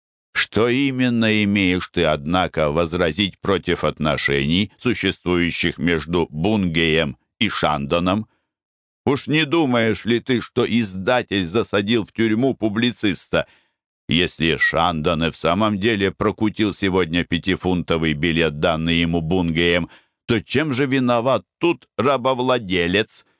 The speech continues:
"Судьба заставляет человека сталкиваться иной раз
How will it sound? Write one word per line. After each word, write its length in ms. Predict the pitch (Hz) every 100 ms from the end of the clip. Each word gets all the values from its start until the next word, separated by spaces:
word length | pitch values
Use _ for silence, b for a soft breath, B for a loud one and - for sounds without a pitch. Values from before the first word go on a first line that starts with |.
| _ _ _ _ _ _ _
"Судьба 1000 | - - 101 98 104 87 104 113 101 85
заставляет 880 | 82 98 - 101 98 110 113 98 92
человека 800 | - 98 98 95 104 92 98 80
сталкиваться 880 | - 107 107 - 104 98 92 101 98
иной 300 | 98 98 107
раз 320 | 104 104 -